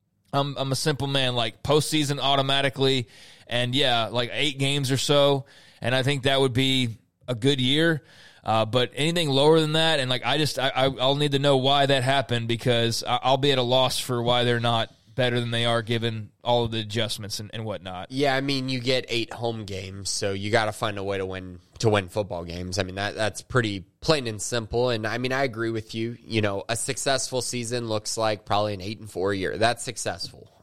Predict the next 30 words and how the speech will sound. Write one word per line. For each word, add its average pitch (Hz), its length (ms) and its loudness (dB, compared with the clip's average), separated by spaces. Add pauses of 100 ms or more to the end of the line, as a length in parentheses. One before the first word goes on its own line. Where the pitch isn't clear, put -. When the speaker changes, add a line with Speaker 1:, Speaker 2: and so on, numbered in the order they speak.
(140)
Speaker 2:
Um, 95 360 -2
anything 135 320 0
more 131 220 0
than 139 80 -6
that, 143 220 -4
that's 107 180 -4
gravy. 107 500 -4 (320)
Anything 113 300 0
less 113 320 0
than 117 160 -6
that, 120 380 -4 (600)
you 117 120 -4
might 110 200 0
have 110 200 -2
to - 80 -14
figure 110 240 -6
some 104 240 -4
stuff 110 320 0
out, 110 360 -2
obviously. 120 640 -6
Speaker 1:
I 165 120 2
just 185 140 2
Speaker 2:
And 156 100 2
Speaker 1:
think 139 100 2
you 135 80 0
get 127 80 -2
really 143 220 4
concerned 127 720 0
of, 120 160 -2
like, 127 340 0